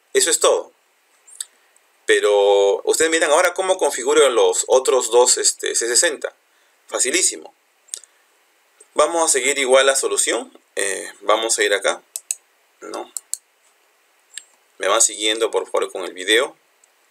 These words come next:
Eh, entramos acá. Vamos aquí. Y vamos a hacer este truquito pe-,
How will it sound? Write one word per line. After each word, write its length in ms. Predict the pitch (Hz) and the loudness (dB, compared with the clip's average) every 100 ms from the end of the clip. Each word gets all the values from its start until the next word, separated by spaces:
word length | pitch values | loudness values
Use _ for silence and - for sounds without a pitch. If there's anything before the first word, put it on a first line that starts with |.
| _ _ _ _ _ - - _ _ _ _ _ - | _ _ _ _ _ -14 -14 _ _ _ _ _ -8
Eh, 400 | 95 90 90 90 - - | -4 -4 -6 -10 -16 -12
entramos 500 | 92 95 98 95 - | -8 -4 -4 -4 -4
acá. 320 | - - 98 _ _ _ _ _ _ _ _ _ _ _ _ _ _ _ _ _ _ _ _ - - _ _ _ | -4 -4 -4 _ _ _ _ _ _ _ _ _ _ _ _ _ _ _ _ _ _ _ _ -20 -20 _ _ _
Vamos 460 | - - - - - | -12 -8 -8 -8 -8
aquí. 440 | - 143 151 147 _ _ _ _ _ _ _ - - _ _ _ _ | -6 -2 -2 -4 _ _ _ _ _ _ _ -20 -20 _ _ _ _
Y 160 | - 92 | -12 -8
vamos 360 | 90 92 95 - | -8 -6 -6 -4
a 20 | |
hacer 220 | - 95 | -4 -6
este 200 | 90 95 | -6 -10
truquito 480 | - - - - - | -10 -14 -12 -10 -10
pe-, 160 | - | -12